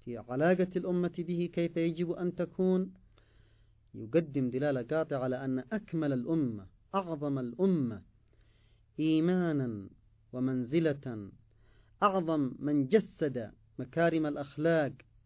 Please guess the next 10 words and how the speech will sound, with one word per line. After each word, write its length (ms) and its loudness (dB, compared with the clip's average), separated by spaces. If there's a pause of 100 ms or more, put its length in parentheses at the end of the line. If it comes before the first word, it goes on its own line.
(140)
أعل-، 320 2
أعظم 640 2 (760)
من 220 2
جسد 540 2
تعاليم 680 2
الإسلام، 800 2 (380)
أعظم 320 2
من 220 4
اكتملت 680 0
فيه 360 4